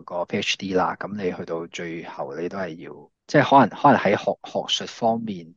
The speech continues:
誒，自己就未必可能上到去學術嗰方面啦。噉所以去到最尾都其實想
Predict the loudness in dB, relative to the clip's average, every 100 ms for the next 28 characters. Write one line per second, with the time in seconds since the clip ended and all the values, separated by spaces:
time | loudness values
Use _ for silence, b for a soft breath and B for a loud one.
0 | _ -6 -6 -4 -6 -2 0 0 -2 -2
1 | -6 -6 -4 -2 -4 -8 _ _ -4 -2
2 | -2 -4 -6 -6 -8 -8 -6 -6 -10 -14
3 | -8 -6 -4 -4 2 2 2 -2 -8 -10
4 | -2 0 0 -4 -6 -8 -4 -2 -2